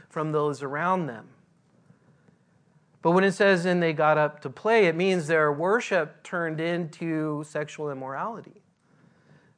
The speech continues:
That word play, they weren't playing checkers or soccer.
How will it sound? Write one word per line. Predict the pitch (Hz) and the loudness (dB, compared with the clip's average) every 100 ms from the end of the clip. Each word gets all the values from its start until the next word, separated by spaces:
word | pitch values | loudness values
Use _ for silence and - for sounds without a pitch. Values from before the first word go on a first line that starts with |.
| - | -4
That | 156 156 139 - _ 170 - | 0 2 0 -8 _ -20 -10
word | 147 151 123 | -2 -2 -4
play, | - 196 208 214 165 151 | -6 2 6 6 4 0
they | 147 | -2
weren't | 151 156 160 - _ | 0 -2 -4 -14 _
playing | - 170 160 143 147 | -12 -6 -4 -6 -8
checkers | - 165 165 160 156 156 147 | -4 -4 -2 -2 0 0 -2
or | 135 | -4
soccer. | 131 - 156 156 156 151 143 147 | -4 0 2 2 0 0 0 -2